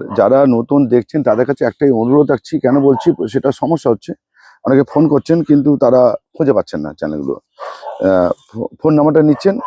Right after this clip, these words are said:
আর হারিয়ে ফেলছেন। সেটা হচ্ছে যে আপনাদের, আমি যে মূলত এই চ্যানেলের মাধ্যমে গাছের পরিচর্যার ভিডিও দেখাই, গাছের পরিচর্যার ভিডিও দেখাই, সবজি বাদে,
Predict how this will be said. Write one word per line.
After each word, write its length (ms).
আর 120
হারিয়ে 280
ফেলছেন। 320
সেটা 220
হচ্ছে 260
যে 100
আপনাদের, 460
আমি 300
যে 200
মূলত 440
এই 200
চ্যানেলের 400
মাধ্যমে 300
গাছের 340
পরিচর্যার 560
ভিডিও 340
দেখাই, 300
গাছের 300
পরিচর্যার 580
ভিডিও 300
দেখাই, 280
সবজি 420
বাদে, 280